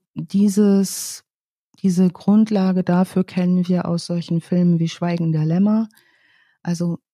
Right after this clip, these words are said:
möglichst lange das Opfer am Leben zu halten, allerdings unter, äh, Drogeneinfluss. Schließlich wird Errol L. auch erwürgt,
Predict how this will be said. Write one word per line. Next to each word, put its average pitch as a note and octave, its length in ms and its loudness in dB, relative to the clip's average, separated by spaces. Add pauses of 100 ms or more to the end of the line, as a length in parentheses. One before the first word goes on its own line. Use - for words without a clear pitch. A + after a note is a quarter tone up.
(380)
möglichst F3+ 800 0
lange F3 280 0
das E3+ 220 -4
Opfer F3 280 -6
am E3 180 -2
Leben G3+ 300 0
zu F#3 180 -6
halten, F#3 380 -4
allerdings F3+ 500 -2
unter, F#3 680 0 (680)
äh, E3 240 -2 (100)
Drogeneinfluss. G#3 1600 0 (840)
Schließlich F3+ 800 0
wird F3 300 -2
Errol F3 340 0
L. F3+ 320 0
auch F#3+ 220 2
erwürgt, F#3+ 800 0